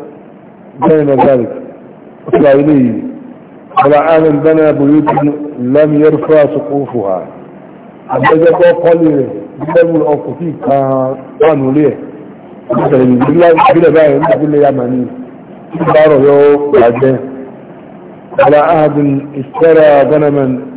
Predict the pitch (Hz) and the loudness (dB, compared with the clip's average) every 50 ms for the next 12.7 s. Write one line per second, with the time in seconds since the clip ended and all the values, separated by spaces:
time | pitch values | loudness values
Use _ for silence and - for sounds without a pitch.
0 | - - - - - - - - - - 110 - 139 151 156 156 147 135 135 139 | -18 -20 -20 -20 -20 -20 -20 -20 -16 -8 -4 0 2 2 4 4 2 2 2 2
1 | 139 135 131 - - 143 156 156 147 135 139 139 139 135 131 131 135 135 135 147 | 2 0 -2 -2 0 2 4 4 4 2 2 0 -2 0 0 0 0 0 2 2
2 | 151 151 147 139 135 135 127 127 120 - - 147 143 147 143 135 143 131 127 131 | 2 2 4 4 4 2 2 0 0 -2 -2 0 2 2 0 2 2 0 2 2
3 | 139 135 139 135 - 123 110 95 95 90 - - - - - - - - - - | 4 4 4 2 2 0 -2 -2 -4 -6 -8 -10 -16 -20 -20 -20 -20 -20 -20 -20
4 | - - - - - - - - - - - - - - - - 131 143 160 165 | -20 -20 -20 -20 -20 -20 -20 -20 -20 -20 -20 -20 -10 -6 -4 -2 0 2 2 2
5 | 165 175 175 165 165 151 147 139 131 147 143 135 135 139 143 143 143 143 143 143 | 4 2 2 2 4 4 4 4 4 4 4 2 2 2 0 0 0 0 0 0
6 | 139 139 143 143 - - - - - - - - - - 160 165 151 147 143 143 | -2 -4 -6 -10 -14 -18 -18 -20 -20 -20 -20 -14 -8 -4 0 0 0 2 0 0
7 | 143 143 143 139 147 151 151 156 151 - - - - 160 160 165 160 156 151 147 | 0 2 2 2 2 2 2 0 -2 -4 -8 -8 -6 -2 0 0 2 2 2 2
8 | 139 143 139 139 151 147 143 139 135 127 131 135 139 135 131 127 120 107 - - | 0 0 2 2 2 2 2 2 0 0 0 0 2 2 2 0 -2 -2 -6 -10
9 | - - - - - - - - - - - - - - 160 160 151 156 131 131 | -14 -16 -18 -18 -20 -20 -20 -20 -20 -20 -16 -10 -4 -2 0 0 2 2 2 2
10 | 127 127 120 127 131 127 127 120 123 117 110 - 131 147 151 151 170 170 175 175 | 4 2 2 2 0 2 2 2 2 2 2 2 2 2 2 2 2 2 2 2
11 | 165 156 160 - - 185 165 135 117 120 120 117 113 104 - - - - - - | 2 2 0 0 -2 -2 -2 -2 -2 -2 -2 -2 -4 -6 -8 -14 -18 -18 -18 -18
12 | - - - - - - - - - - 135 123 - | -18 -18 -20 -20 -20 -20 -20 -16 -10 -8 -4 -2 0